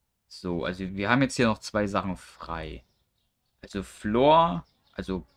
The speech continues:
praktisch Mehl und diese Butter hier. Oha, wir können ja auch Cake holen.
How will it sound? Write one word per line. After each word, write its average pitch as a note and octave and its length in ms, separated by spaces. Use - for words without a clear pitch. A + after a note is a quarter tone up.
praktisch - 380
Mehl B2+ 340
und A#2 300
diese G#2+ 240
Butter A#2 320
hier. F#2 380
Oha, G#2 380
wir G2 100
können D3+ 180
ja D#3+ 100
auch A#2+ 200
Cake F3+ 480
holen. E2 380